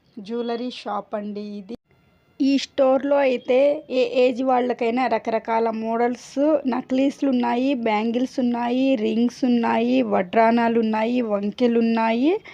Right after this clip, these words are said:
నక్లీస్‌లు ఉన్నాయి, రకరకాల మోడల్స్ అయితే ఉన్నాయండి. మోచి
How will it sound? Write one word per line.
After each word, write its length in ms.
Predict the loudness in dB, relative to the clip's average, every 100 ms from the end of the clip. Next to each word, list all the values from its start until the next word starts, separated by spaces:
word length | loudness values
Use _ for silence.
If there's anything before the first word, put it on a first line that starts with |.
| -20 -20 -4
నక్లీస్‌లు 680 | 2 2 2 4 4 4 4
ఉన్నాయి, 440 | 4 4 2 2 4
రకరకాల 640 | 2 0 0 0 2 4 2
మోడల్స్ 500 | 2 2 0 0 2
అయితే 280 | 2 4 4
ఉన్నాయండి. 760 | 4 -2 -2 -2 -4 -4 -2 -2 -6 -20 -20 -20 _ -4
మోచి 540 | 2 4 4 2 2